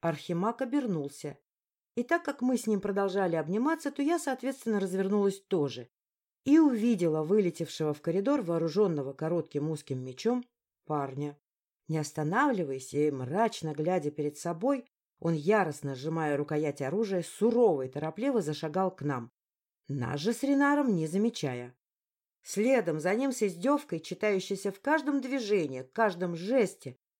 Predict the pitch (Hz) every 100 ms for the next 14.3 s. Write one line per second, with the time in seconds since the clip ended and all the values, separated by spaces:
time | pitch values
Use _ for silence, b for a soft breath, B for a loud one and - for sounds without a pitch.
0 | _ - 202 185 160 151 160 160 247 285
1 | 254 254 240 226 175 160 160 185 190 180
2 | 170 - 170 131 120 _ _ _ - 170
3 | 190 185 269 302 277 269 - 269 285 349
4 | 302 294 285 240 202 202 - 202 180 170
5 | - 147 127 127 - _ _ _ - 180
6 | 185 151 160 190 269 269 262 254 - -
7 | 139 151 170 156 165 - 147 127 123 120
8 | 123 - _ _ 156 202 277 311 277 262
9 | 226 190 180 151 180 202 160 139 147 160
10 | - 143 127 113 117 _ _ _ _ _
11 | - 240 220 - 247 277 - 226 160 -
12 | 143 - 165 170 147 147 151 285 330 302
13 | - 165 - 139 135 196 160 131 120 113
14 | - -